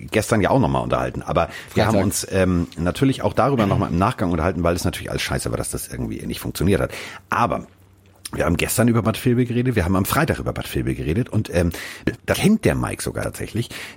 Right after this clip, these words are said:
Speaker 1: denn das ist, äh, in der Nähe von Frankfurt.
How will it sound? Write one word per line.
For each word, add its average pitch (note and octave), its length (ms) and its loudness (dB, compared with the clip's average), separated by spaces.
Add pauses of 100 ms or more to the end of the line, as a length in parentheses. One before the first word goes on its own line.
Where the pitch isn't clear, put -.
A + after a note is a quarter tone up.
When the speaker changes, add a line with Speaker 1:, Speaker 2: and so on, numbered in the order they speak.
Speaker 1:
denn B2 220 4
das - 200 0
ist, - 340 0
äh, G#2+ 160 6
in G#2+ 180 0
der G2+ 120 6
Nähe F2+ 180 4
von A2 220 0
Frankfurt. - 640 2